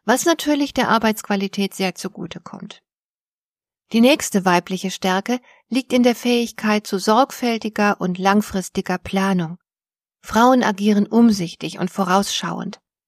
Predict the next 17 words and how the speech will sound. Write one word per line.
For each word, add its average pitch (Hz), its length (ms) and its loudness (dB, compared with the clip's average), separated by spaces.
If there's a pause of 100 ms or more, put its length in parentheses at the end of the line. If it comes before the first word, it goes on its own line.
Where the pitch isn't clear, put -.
(200)
Das 190 240 0
stärkt - 480 -2
die 220 100 0
Wettbewerbsfähigkeit 175 1120 -4
ihrer 165 260 -8
Teams. 170 480 -8 (460)
Sie 254 180 0
sind 311 200 2
in 277 120 0
der 233 100 4
Lage, 214 340 4
verschiedene 254 640 0
Perspektiven 214 800 -2
und 190 140 0
Bedürfnisse 190 640 0
zu - 140 -10
berücksichtigen, 175 840 -8